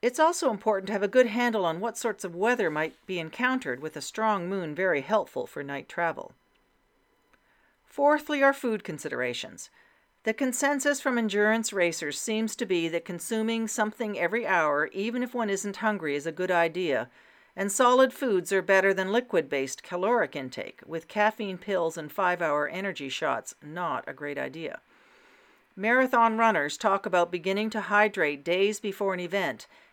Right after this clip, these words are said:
and eating starchy whole grains such as potatoes, whole grain pasta, quinoa, oats, and corn, along with lots of fruits, veggies, and a lean proteins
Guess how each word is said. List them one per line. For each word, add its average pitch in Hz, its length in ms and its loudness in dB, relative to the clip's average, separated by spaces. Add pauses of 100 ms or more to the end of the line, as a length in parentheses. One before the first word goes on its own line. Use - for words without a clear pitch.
and 175 160 -4
eating 220 380 -2
starchy 196 500 2
whole 190 260 0
grains 170 460 -2
such 170 200 -4
as 156 100 -12
potatoes, 180 600 -2
whole 196 240 0
grain 165 280 -4
pasta, 165 520 -2 (460)
quinoa, 220 560 4
oats, 196 340 2
and 175 140 -8
corn, 175 380 0
along 185 340 0
with 165 140 -4
lots 175 320 -2
of 165 80 -10
fruits, - 400 -8
veggies, 165 460 0
and 156 100 -4
a 147 80 -4
lean 175 380 -6
proteins 165 760 -4